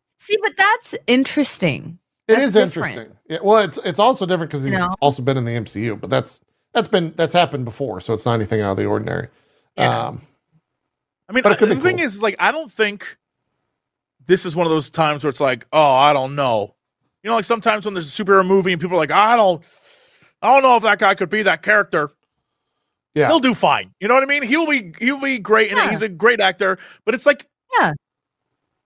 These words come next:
Speaker 3: you know, all right,
Speaker 1: But
Speaker 3: so
Speaker 1: it,
Speaker 3: what is this movie
Speaker 1: but
Speaker 3: gonna
Speaker 1: we
Speaker 3: be? What are we
Speaker 1: also
Speaker 3: gonna
Speaker 1: know
Speaker 3: get?
Speaker 2: Yeah.
Speaker 1: he's not gonna, we also know he's not gonna be giving, it was like, w-, when Oscar Isaac was cast as Moon Knight, we knew that the character was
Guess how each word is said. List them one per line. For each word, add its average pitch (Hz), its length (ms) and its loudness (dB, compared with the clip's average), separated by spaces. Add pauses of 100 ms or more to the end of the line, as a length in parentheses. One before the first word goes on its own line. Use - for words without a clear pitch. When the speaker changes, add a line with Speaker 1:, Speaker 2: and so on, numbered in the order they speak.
(420)
Speaker 3:
you 330 120 0
know, 285 260 0
all 277 160 4
right, 302 180 4 (140)
Speaker 1:
But 269 80 2
Speaker 3:
so 262 80 2
Speaker 1:
it, 226 60 -6
Speaker 3:
what 262 100 4
is 247 60 -10
this 254 120 -10
movie 320 160 -4
Speaker 1:
but 233 100 -6
Speaker 3:
gonna 214 100 -2
Speaker 1:
we 254 160 0
Speaker 3:
be? 320 80 4
What 226 140 4
are 220 100 2
we - 80 0
Speaker 1:
also 220 160 2
Speaker 3:
gonna 247 200 4
Speaker 1:
know 208 80 -2
Speaker 3:
get? 185 60 -10 (460)
Speaker 2:
Yeah. 254 180 -2
Speaker 1:
he's 208 260 -8
not 233 340 2 (300)
gonna, 208 340 -2 (140)
we 220 160 -2
also 269 220 2
know 202 160 0
he's 190 240 -4
not 175 160 0
gonna 175 160 -2
be 160 140 -4
giving, 165 380 0 (300)
it 269 60 4
was 285 260 0
like, 285 360 0 (840)
w-, 190 220 0 (100)
when 220 340 0
Oscar 254 440 0
Isaac 165 360 -2
was 170 120 -4
cast - 440 -4
as 160 120 -10
Moon 156 280 -2
Knight, 156 240 2
we 170 160 4
knew 165 200 4
that 165 180 0
the 175 60 0
character 151 840 0
was 151 220 4